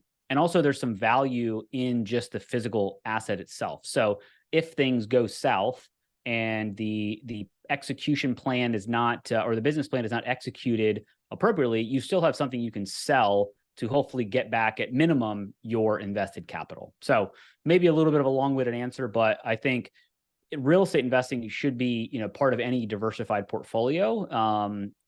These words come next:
if it, whether it's multifamily or single family or, you know, debt funds or whatever the case is, uh, I think there's,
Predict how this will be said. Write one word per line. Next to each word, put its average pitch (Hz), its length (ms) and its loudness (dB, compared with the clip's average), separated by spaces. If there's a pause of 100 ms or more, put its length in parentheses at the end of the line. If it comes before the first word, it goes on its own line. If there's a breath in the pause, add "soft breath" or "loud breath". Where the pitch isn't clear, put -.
(380)
if 131 180 -2
it, 127 120 0
whether 117 220 2
it's 98 100 -8
multifamily 120 720 -2
or 98 60 -4
single 123 240 -2
family 117 440 -2
or, 98 280 -2 (320 soft breath)
you 104 100 -4
know, 92 60 -4
debt 120 300 -4
funds 120 380 0
or 95 260 -4
whatever 117 340 0
the 110 80 0
case 107 320 -6
is, 101 460 -2
uh, 95 380 0
I 101 120 -8
think 107 120 -6
there's, 95 240 -6